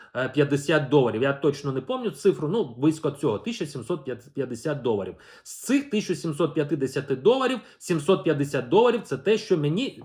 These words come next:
допомогли зібрати ви, так, мої глядачі, тобто те, що переправили. Ти-, тисяча була моїх грошей, але, але якщо б ви б мені до-, допомогли, я б не зміг би придбати все те, так? Тобто так, я добавив більше навіть, чим, е,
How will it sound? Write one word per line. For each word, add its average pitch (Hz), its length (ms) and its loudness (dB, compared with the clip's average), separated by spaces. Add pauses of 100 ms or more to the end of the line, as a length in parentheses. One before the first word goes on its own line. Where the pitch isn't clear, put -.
допомогли 180 600 2
зібрати 185 480 0
ви, 147 320 0
так, 156 300 -2
мої 151 160 0
глядачі, 151 440 -2
тобто 107 260 -8
те, 240 200 0
що - 200 -6
переправили. 123 580 0 (340)
Ти-, 220 160 4
тисяча 160 560 2
була 135 200 2
моїх 208 300 0
грошей, 214 500 2 (360)
але, 190 480 6
але 165 260 6
якщо 160 360 2
б 226 140 -4
ви 180 200 6
б - 120 -8
мені 160 240 0
до-, 143 140 4
допомогли, 151 880 -2
я 233 100 0
б 233 100 -8
не 233 100 -6
зміг 208 240 -6
би 123 120 -4
придбати 110 480 -6
все 107 200 -10
те, 101 180 -10
так? 165 280 -4 (220)
Тобто 143 240 -2
так, 202 320 4
я 165 100 2
добавив 156 560 4
більше 170 340 -2
навіть, 117 300 -4
чим, 127 240 -6
е, 127 360 -2